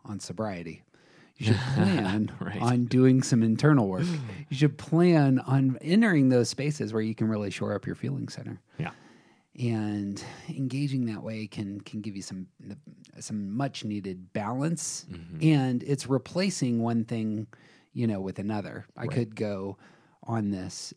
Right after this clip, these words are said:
Speaker 1: uh, you know, I could hit these twelve bars next Saturday night, or, you know, if you replace that with something really, really, really, really valuable that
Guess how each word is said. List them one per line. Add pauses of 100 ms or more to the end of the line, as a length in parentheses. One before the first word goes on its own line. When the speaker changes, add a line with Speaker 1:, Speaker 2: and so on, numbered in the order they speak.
Speaker 1:
uh,
you
know,
I
could
hit
these
twelve
bars
next
Saturday
night, (100)
or, (500)
you
know,
if
you
replace
that
with
something (640)
really,
really,
really,
really
valuable
that